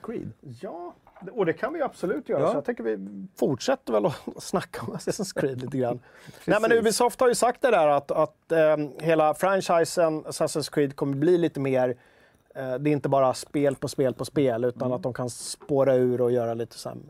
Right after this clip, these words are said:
Speaker 2: under, underspel och säkert
Speaker 1: Just det.
Speaker 2: games as a service och såna saker också. Ehm, ja, men vad säger den tråden då?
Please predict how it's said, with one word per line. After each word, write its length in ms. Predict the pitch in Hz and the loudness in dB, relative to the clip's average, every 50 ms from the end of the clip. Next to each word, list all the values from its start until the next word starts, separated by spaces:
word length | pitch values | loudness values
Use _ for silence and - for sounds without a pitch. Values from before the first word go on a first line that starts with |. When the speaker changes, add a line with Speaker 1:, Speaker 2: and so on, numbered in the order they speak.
| - - | -18 -10
Speaker 2:
under, 540 | - 147 131 123 120 117 120 120 117 113 - - _ _ _ _ _ _ _ _ _ _ _ _ - | -6 -6 -4 -4 -4 -4 -4 -4 -4 -6 -8 -10 _ _ _ _ _ _ _ _ _ _ _ _ -2
underspel 920 | 185 170 156 143 131 135 123 - - - 147 143 139 135 131 127 127 123 | 0 0 0 0 0 -2 -2 -4 -6 -4 -4 -2 0 0 0 0 0 -2
och 80 | 120 | -2
säkert 240 | - 135 120 113 117 | -4 -4 -4 -4 -4
Speaker 1:
Just 160 | 110 131 135 | -6 -4 0
det. 100 | 135 143 | 0 0
Speaker 2:
games 220 | 143 135 131 - 139 | 0 0 -2 -6 -6
as 160 | 123 - 156 | -6 -6 -8
a 20 | |
service 520 | - - 147 131 123 123 120 123 117 - - | -6 -2 0 0 0 0 -2 -4 -6 -8 -8
och 60 | 117 | -6
såna 200 | 143 127 117 113 | -6 -6 -6 -8
saker 300 | - 120 110 - - - | -8 -10 -10 -10 -12 -14
också. 260 | - - - - - - _ _ _ - - - - - - - - - - - - - _ _ _ | -14 -14 -16 -16 -16 -16 _ _ _ -20 -20 -20 -20 -20 -20 -20 -20 -20 -20 -20 -20 -20 _ _ _
Ehm, 640 | 147 135 127 131 127 127 127 127 123 127 127 127 123 - _ _ _ _ _ _ _ _ _ _ _ - | -8 -6 -4 -4 -2 -2 0 0 0 0 0 -2 -4 -10 _ _ _ _ _ _ _ _ _ _ _ 0
ja, 180 | 170 214 - - | 0 0 0 0
men 180 | 208 202 208 202 | 0 0 2 4
vad 180 | 208 208 202 | 4 2 4
säger 280 | - 220 208 196 190 190 | 4 4 4 6 4 6
den 220 | 185 196 233 247 | 4 2 2 0
tråden 480 | - - 202 175 151 139 127 135 127 131 | -2 0 0 2 4 4 4 2 2 2
då? 220 | 127 117 113 110 | 0 0 -2 -4